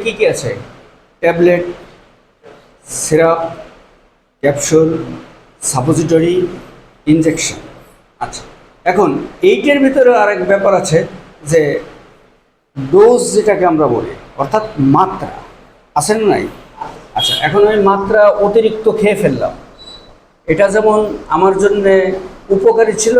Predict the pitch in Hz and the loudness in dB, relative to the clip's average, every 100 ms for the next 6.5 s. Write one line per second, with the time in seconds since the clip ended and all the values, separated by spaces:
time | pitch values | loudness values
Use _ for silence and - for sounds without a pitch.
0 | 233 185 190 226 - 208 160 117 - - | 2 0 0 -2 0 0 0 -2 -6 -14
1 | - - - - - - - - - - | -18 -18 -18 -18 -12 -10 -10 -12 -14 -18
2 | - - 196 185 185 185 - - - _ | -14 -6 -2 0 -2 -4 -12 -20 -20 _
3 | _ _ _ _ _ _ - 160 202 214 | _ _ _ _ _ _ -4 -2 0 0
4 | - 202 123 - - - 220 233 220 95 | 0 0 0 -2 -8 -2 2 2 2 -2
5 | - 156 156 - - 202 196 214 220 190 | -2 -2 0 0 2 2 2 2 2 2
6 | 220 220 208 220 | 2 2 0 -2